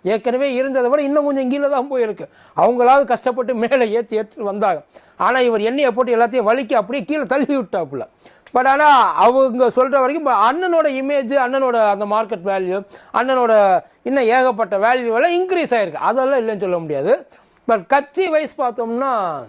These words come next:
ஓகே, இருக்கலாம், இல்லாமலும் போகலாம். But நீங்க என்ன நினைக்கிறீங்க? அண்ணன் இங்க இருக்கிறது யாருக்கு நல்லது? உண்மையிலே அண்ணன் போறது பர்சனலா நமக்கு வருத்தம். அண்ணன் இங்க இருக்கிற வரைக்கும் எதையாச்சும், ஆனா, அண்ணன் அந்த அவமானம், அந்த இதெல்லாம் பார்க்கவே மாட்டாப்புல தெரியுமா?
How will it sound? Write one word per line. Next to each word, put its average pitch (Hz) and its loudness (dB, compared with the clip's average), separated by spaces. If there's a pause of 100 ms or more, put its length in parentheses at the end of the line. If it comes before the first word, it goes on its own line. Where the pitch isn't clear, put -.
(760)
ஓகே, 214 -4
இருக்கலாம், 202 -4
இல்லாமலும் 175 -4
போகலாம். 180 -2 (540)
But 277 0
நீங்க 349 0
என்ன 285 0
நினைக்கிறீங்க? 190 -4
அண்ணன் 285 -4
இங்க 220 -4
இருக்கிறது 214 -4
யாருக்கு 190 -2
நல்லது? 185 -2
உண்மையிலே 240 0
அண்ணன் 233 -4
போறது 233 0 (120)
பர்சனலா 240 -4
நமக்கு 226 -6
வருத்தம். 185 -8 (560)
அண்ணன் 269 0
இங்க 233 -2
இருக்கிற 226 0
வரைக்கும் 202 -2 (360)
எதையாச்சும், 285 0
ஆனா, 226 2
அண்ணன் 294 0
அந்த 247 0
அவமானம், 262 2
அந்த 226 -2
இதெல்லாம் 233 0
பார்க்கவே 233 0
மாட்டாப்புல 208 -2
தெரியுமா? 180 -4